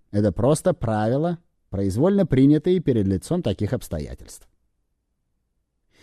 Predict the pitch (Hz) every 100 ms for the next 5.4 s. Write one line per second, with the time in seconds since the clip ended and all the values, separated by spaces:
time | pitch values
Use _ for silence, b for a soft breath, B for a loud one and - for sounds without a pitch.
0 | b b _ 117 147 127 113 110 117 127
1 | 107 123 104 98 107 - 123 135 107 -
2 | 104 113 110 87 98 87 98 101 92 82
3 | 90 - 185 202 - 175 - _ 87 92
4 | 110 - 101 98 120 101 92 92 87 101
5 | 92 85 82 82